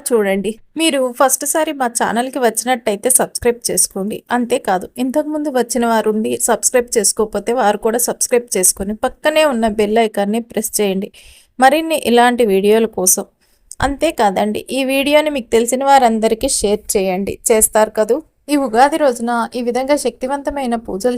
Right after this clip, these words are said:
చేస్తే గినక సంవత్సరం అంతా డబ్బే డబ్బు అని పండితులు చెప్తున్నారు. ఈ ఉగాది రోజున చేసే పూజలకు రెట్టింపు పుణ్య ఫలితం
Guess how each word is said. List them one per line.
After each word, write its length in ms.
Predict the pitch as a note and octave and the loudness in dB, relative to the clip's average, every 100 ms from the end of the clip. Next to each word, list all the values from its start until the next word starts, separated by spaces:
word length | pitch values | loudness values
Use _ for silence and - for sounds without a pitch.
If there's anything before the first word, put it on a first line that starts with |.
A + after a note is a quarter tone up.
| A#3 | -2
చేస్తే 260 | G#3 - B3 G#3+ | -4 0 0 0
గినక 240 | G#3+ G#3+ G#3+ - - | -4 -4 -4 -4 -4
సంవత్సరం 420 | A3+ A#3 C4 A#3+ A3 | -2 -2 -2 -2 -2
అంతా 200 | A3+ C#4 A3 | -4 -2 -2
డబ్బే 280 | F#3+ A3+ B3 G#3+ | 0 2 2 2
డబ్బు 260 | F#3+ G#3+ G#3+ A3+ | 0 -2 -2 -2
అని 120 | A#3 - | -4 0
పండితులు 420 | A3+ A3 A3 A3 - | 0 0 -2 -4 -2
చెప్తున్నారు. 600 | A3+ - G3+ G3+ G3 G3 - - C#4+ | -4 -4 -2 0 0 -2 -8 -8 -2
ఈ 20 | C#4 | 0
ఉగాది 340 | B3 B3 C4 D4+ | 2 4 6 4
రోజున 280 | D#4+ - B3+ G#3+ | -2 -2 -6 -2
చేసే 260 | A#3 G#3+ G#3+ - | -2 0 -4 -4
పూజలకు 520 | G3 G3 B3 A#3+ G#3+ G#3+ - A#3+ | -6 -2 -2 -4 -6 -8 -2 -2
రెట్టింపు 420 | A#3 C4 A#3+ A#3+ | -2 -4 -2 -2
పుణ్య 220 | A3 G#3 A3+ | -2 -2 -2
ఫలితం 280 | A#3 G#3+ A3 | -4 -2 -2